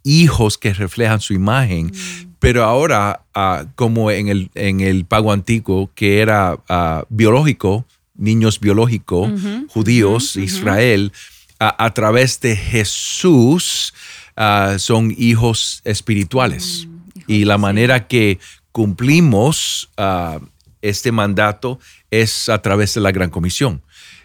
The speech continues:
Speaker 1: Y, y de esa manera Dios todavía quiere, ah, hijos que reflejan su imagen. Y muchas veces lo que queremos es hijos que se comportan bien
Speaker 2: Mm.
Speaker 1: o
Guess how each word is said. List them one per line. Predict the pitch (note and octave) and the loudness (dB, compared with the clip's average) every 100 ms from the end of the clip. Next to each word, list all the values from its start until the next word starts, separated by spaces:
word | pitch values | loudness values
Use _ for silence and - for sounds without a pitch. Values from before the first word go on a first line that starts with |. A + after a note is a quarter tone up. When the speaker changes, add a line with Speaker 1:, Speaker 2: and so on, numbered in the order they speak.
| - | -2
Speaker 1:
Y, | A2+ A2+ - | 0 0 0
y | A2+ A2 | -2 0
de | G#2+ | 0
esa | A2 B2 | 0 -2
manera | A2 G#2 G2 G2+ | -2 -2 -2 -2
Dios | G2 F#2+ G2+ G#2+ - | -4 -2 -2 -2 -4
todavía | G#2+ G2+ G#2 F2+ F#2 G2+ | -4 0 0 0 -2 -4
quiere, | - G#2+ G#2 A#2 G#2+ A2 A2+ _ _ _ | -6 -4 -2 0 0 -2 -6 _ _ _
ah, | F#2+ F2 E2 D#2 C#2+ G1+ - _ - | -4 -4 -4 -8 -10 -14 -20 _ -6
hijos | G2 F#2 A2 A2+ - - - _ - | -2 -2 -2 -4 -6 -10 -18 _ -4
que | A2+ | -2
reflejan | G#2 G2 F#2 F#2+ | -2 -4 -4 -4
su | - | -2
imagen. | A#2 C#3+ E3 E2 C2 - - - - _ - | 0 0 -2 -6 -10 -14 -20 -20 -20 _ -6
Y | A#2+ A#2+ A#2 A2+ A#2+ | 0 2 2 0 0
muchas | B2 C#3 D#3+ A2 | -2 0 0 0
veces | G#2+ C3+ A2+ | -2 -2 -4
lo | A2+ | -4
que | G#2+ | -6
queremos | F#2 G2 G2+ G#2+ - | -6 -4 -2 -2 -2
es | G2+ - - | -4 -6 -8
hijos | A2 F#2+ A2+ - | -6 -4 -4 -6
que | F#2+ F#2 | -6 -6
se | F#2 G2+ | -6 -6
comportan | A2+ G2+ F#2+ - G#2 | -4 -4 -4 -2 -2
bien | B2 E3+ D#2 G#3 | 0 0 -2 -8
Speaker 2:
Mm. | F#3+ F#3 F#3 | -14 -14 -8
Speaker 1:
o | - G2+ G2+ | 0 4 4